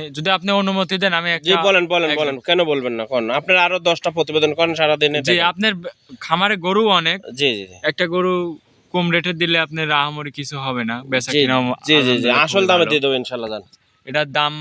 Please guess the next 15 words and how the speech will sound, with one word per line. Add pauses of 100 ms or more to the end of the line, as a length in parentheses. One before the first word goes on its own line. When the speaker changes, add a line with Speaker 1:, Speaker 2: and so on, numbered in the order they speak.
(220)
Speaker 1:
আমি
একটা
বলবো
এক
লক্ষ (280)
পঁচাশি
দেন,
জান। (240)
Speaker 2:
না,
না
কাকা,
এক
লক্ষ
পঁচাশি
না,